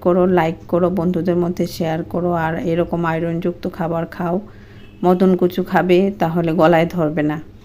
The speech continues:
এভাবে মেখে নরম করে নিচ্ছি।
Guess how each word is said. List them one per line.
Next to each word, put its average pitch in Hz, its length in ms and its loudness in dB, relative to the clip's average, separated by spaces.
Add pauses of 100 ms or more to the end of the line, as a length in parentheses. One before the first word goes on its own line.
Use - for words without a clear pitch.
(840)
এভাবে 175 340 0
মেখে 175 400 2
নরম 170 380 2
করে 170 240 2
নিচ্ছি। 175 440 -2